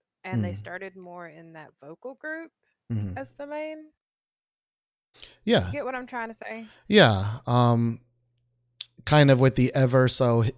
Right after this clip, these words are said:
Speaker 2: the ever, you know, encroaching wave of hippity hop that affects all K-pop groups.
Speaker 1: Hip hop.
Speaker 2: Um,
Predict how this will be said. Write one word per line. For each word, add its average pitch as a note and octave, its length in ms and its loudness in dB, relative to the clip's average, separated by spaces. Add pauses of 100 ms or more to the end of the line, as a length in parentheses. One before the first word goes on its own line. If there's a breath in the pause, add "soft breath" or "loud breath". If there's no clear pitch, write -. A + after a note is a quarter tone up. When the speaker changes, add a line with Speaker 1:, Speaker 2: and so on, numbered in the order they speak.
(120)
Speaker 2:
the B2+ 220 -2
ever, A#2+ 560 0 (460)
you B2+ 120 -2
know, G#2+ 240 -2 (120)
encroaching A2+ 640 0
wave A2 300 0
of G#2 460 -4
hippity G#2+ 320 -2
hop G2 380 -6 (480)
that G2 180 -4
affects G#2 400 -6
all G2 120 -6
K-pop G2 380 -8
groups. F#2+ 300 -10
Speaker 1:
Hip - 100 -18 (300 loud breath)
hop. - 160 -20 (200)
Speaker 2:
Um, B2+ 560 4